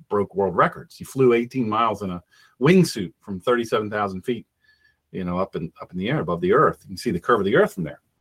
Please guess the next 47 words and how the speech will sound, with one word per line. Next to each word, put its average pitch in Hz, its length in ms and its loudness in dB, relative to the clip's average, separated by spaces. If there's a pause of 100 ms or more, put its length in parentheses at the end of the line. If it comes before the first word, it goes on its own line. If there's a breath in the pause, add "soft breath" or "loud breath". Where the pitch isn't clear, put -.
(560 soft breath)
But - 120 -14
the 147 80 4
reason 247 240 4
why 175 220 8
I 135 100 4
call 131 560 2
Bill 139 260 4
Federer, 92 380 -2
William 120 240 -2
J. 123 140 0
Federer, 90 560 -4 (680)
just 139 240 -6
one 156 140 0
of 117 60 -2
the 101 60 2
greatest 117 460 2
historians 104 600 -4
and 95 100 -4
authors 98 320 -4
ever, 90 320 -4 (520 soft breath)
the 127 80 0
reason 214 360 2
why 143 240 4
I 117 40 0
call 143 220 0
him 113 100 0
the 104 100 -4
great 135 300 2 (100)
Bill 117 200 0
Federer, 92 440 0
and 95 100 -10
he's 117 200 -6
very 117 240 2
humble, 95 440 -2
he 101 100 -8
would 95 200 -2
never, 92 300 -2
he 95 120 -10
would 87 120 -10
say, 76 120 -8
"Oh, 90 240 -4
I 87 80 -6
pick - 200 -12
a 87 40 -10
different 87 240 -12
name." 85 240 -8 (920 soft breath)
Uh, 87 460 2